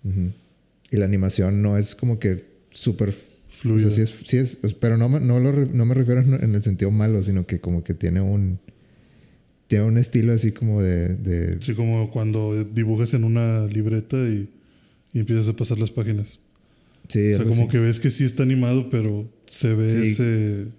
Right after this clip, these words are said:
Speaker 2: cuadro diferente, ¿no? O sea,
Speaker 1: Ajá. Ándale, eso.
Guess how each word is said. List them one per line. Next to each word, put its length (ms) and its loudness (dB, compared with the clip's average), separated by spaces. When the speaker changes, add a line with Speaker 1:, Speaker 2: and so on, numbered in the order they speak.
Speaker 2:
cuadro 460 -2
diferente, 520 -4
¿no? 120 -8
O 20 -8
sea, 80 -2
Speaker 1:
Ajá. 300 -2
Ándale, 320 -4
eso. 240 -6